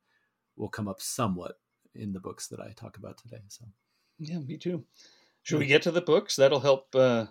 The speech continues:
Speaker 2: I think we, we may as well, and that'll keep broadening the,
Speaker 1: Yeah.
Speaker 2: the thing a little bit. Paul, why don't you go ahead, and then I'll
Speaker 1: Okay.
Speaker 2: go, and then Nora, you can, you can close us out.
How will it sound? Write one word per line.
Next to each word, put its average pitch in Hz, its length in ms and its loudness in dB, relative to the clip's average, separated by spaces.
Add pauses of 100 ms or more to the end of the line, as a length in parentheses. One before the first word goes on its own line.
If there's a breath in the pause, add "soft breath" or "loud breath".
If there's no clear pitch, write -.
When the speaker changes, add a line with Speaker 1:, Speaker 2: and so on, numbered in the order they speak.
Speaker 2:
I - 60 0
think 165 220 0
we, 120 360 0
we 127 180 0
may 131 220 4
as 120 180 0
well, 120 280 0
and 95 120 -4
that'll 107 280 -2
keep - 320 -12 (100)
broadening 110 560 0
the, 98 320 -2 (200)
Speaker 1:
Yeah. 98 220 -10
Speaker 2:
the 98 480 -4 (140)
thing 123 180 -2
a 98 80 -6
little 98 160 -6
bit. - 240 -8 (440 loud breath)
Paul, 165 180 10
why 156 80 8
don't 160 140 -4
you 156 100 -4
go 139 160 4
ahead, 131 320 2
and 107 180 -6
then 107 220 -2
I'll 107 40 2
Speaker 1:
Okay. 113 200 4
Speaker 2:
go, 127 100 0
and 139 100 -2
then 120 120 2
Nora, 117 260 0
you 117 140 -4
can, 107 340 -4
you 113 140 -12
can 120 120 -8
close 110 280 -4
us 117 160 -6
out. 123 200 0